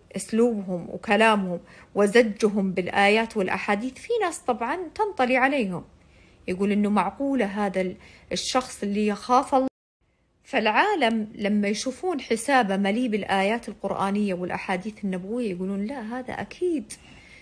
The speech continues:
إنه هذا الشخص أو هذه السيدة يخافون الله ويضعون الله نصب عينيهم، ولا ما كان إنهم حافظين هذه الآيات والأحاديث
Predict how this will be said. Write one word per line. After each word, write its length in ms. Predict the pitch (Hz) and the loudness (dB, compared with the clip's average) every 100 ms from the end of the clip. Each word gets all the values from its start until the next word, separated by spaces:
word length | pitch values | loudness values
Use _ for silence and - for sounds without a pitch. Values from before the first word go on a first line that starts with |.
| - _ - | -20 _ -2
إنه 340 | 196 196 240 | 0 0 0
هذا 120 | 233 | 0
الشخص 460 | 202 - 262 254 - | -2 -2 -4 -4 -4
أو 100 | 196 | -4
هذه 280 | 196 226 208 | -2 -2 -4
السيدة 640 | - - 269 269 233 302 - - _ _ - - | -4 -2 0 0 0 -4 -6 -20 _ _ -18 -8
يخافون 520 | 196 - 226 320 320 | -6 -4 -4 -4 -4
الله 400 | 285 262 247 185 | -4 -2 -4 -2
ويضعون 560 | 190 202 202 208 269 269 | 0 0 0 -2 -2 -2
الله 400 | 240 254 294 262 | -2 -2 -2 -2
نصب 320 | 302 - 247 | -4 -6 -4
عينيهم، 560 | 247 277 339 262 190 185 | -2 -2 -2 -2 -2 0
ولا 180 | 208 | 0
ما 160 | 226 349 | 0 -2
كان 400 | 370 370 339 247 - - - - | -4 -4 -4 -4 -10 -20 -20 -4
إنهم 320 | 226 226 240 214 | 2 2 2 2
حافظين 580 | 220 208 214 254 262 | 2 2 2 0 2
هذه 260 | 226 226 214 | 2 0 0
الآيات 560 | 196 190 196 220 220 190 | 0 2 4 2 0 -4
والأحاديث 760 | 196 196 214 196 196 208 202 | -4 -2 0 0 0 -2 -4